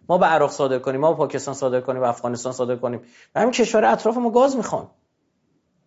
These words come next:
گاز نخ-، نخوان برق می‌خوان، نیروهای گازی لازم دارن.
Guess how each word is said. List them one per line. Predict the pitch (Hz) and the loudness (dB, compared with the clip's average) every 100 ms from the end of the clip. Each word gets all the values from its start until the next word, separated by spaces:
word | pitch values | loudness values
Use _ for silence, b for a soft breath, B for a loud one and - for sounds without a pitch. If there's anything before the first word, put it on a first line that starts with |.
| _ _ _ _ | _ _ _ _
گاز | 190 226 220 | 4 4 4
نخ-، | 220 220 220 | 0 0 -2
نخوان | 170 185 226 | 0 2 2
برق | 214 233 240 190 | 4 4 4 0
می‌خوان، | 165 - 143 | -8 -8 -6
نیروهای | 147 175 | 0 0
گازی | 196 175 160 | 4 2 2
لازم | 226 190 151 | -2 -2 -4
دارن. | 113 98 | -8 -12